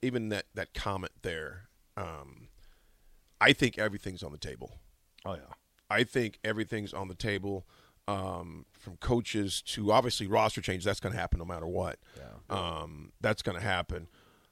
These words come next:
Speaker 1: Um, Elise in Illinois says the season was more frustration, about frustration, disappointment. Uh, Sanderson says, uh, "Definitely a kick in the shin, U N O, Creighton, North Dakota State, South Dakota State.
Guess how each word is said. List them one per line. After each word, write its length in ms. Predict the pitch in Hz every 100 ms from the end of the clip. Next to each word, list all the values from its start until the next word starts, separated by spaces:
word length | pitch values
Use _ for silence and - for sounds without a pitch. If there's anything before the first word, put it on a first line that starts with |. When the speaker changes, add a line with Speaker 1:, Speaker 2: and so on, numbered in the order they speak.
| -
Speaker 1:
Um, 520 | 101 95 92 87 80 - -
Elise 400 | 123 127 139 -
in 80 | 123
Illinois 380 | 117 113 120
says 240 | 117 - 98
the 80 | 101
season 340 | - 139 120
was 100 | 101
more 180 | 107 110
frustration, 800 | - 107 - 107 110 110 107 101 -
about 220 | 98 92
frustration, 520 | - 104 - 104 -
disappointment. 560 | 90 - 139 135 120 - _ - - - -
Uh, 240 | 87 80
Sanderson 560 | 90 107 98 92 - 98
says, 480 | - 92 92 90 - - - -
uh, 140 | 90
"Definitely 380 | 87 120 120 113
a 40 | 95
kick 260 | - 131
in 40 | 110
the 40 |
shin, 360 | 98 - 117 113
U 180 | 107 104
N 100 | 101
O, 180 | 104 104
Creighton, 520 | - 110 101 101 101
North 160 | 107
Dakota 320 | - - 104 101
State, 340 | - 104 101
South 220 | - 104
Dakota 300 | 104 - 104
State. 320 | 98 98 95